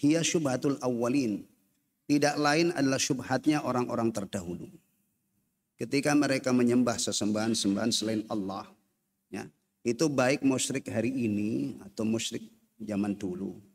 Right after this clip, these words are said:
itu sama, ya, syubhatnya sama. Wa hiya qauluhum, yaitu perkataan mereka, haula'i syufa'auna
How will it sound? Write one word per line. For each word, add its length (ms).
itu 240
sama, 480
ya, 160
syubhatnya 560
sama. 400
Wa 160
hiya 240
qauluhum, 640
yaitu 480
perkataan 560
mereka, 640
haula'i 880
syufa'auna 1300